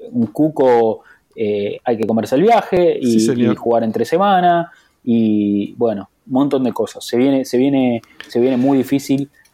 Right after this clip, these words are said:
Speaker 1: eh, esta, este cierre de año, ¿no? Este cierre de dos mil diecinueve para Arsenal, eh, a nivel año calendario. Y, bueno, no sé qué, eh,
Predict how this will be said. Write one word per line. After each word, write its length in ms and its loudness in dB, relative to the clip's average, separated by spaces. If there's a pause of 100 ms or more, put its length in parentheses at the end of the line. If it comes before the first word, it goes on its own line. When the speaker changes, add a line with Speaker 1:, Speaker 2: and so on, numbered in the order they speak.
(120)
Speaker 1:
eh, 600 0
esta, 640 0
este 200 -4
cierre 300 0
de 140 4
año, 220 0
¿no? 120 2
Este 160 -8
cierre 280 0
de 60 2
dos 120 0
mil 140 0
diecinueve 440 0
para 180 2
Arsenal, 400 -2 (360)
eh, 400 -4
a 80 -2
nivel 260 2
año 220 0
calendario. 720 0 (460)
Y, 520 2
bueno, 460 0
no 160 -2
sé 240 -2
qué, 380 2 (500)
eh, 240 -2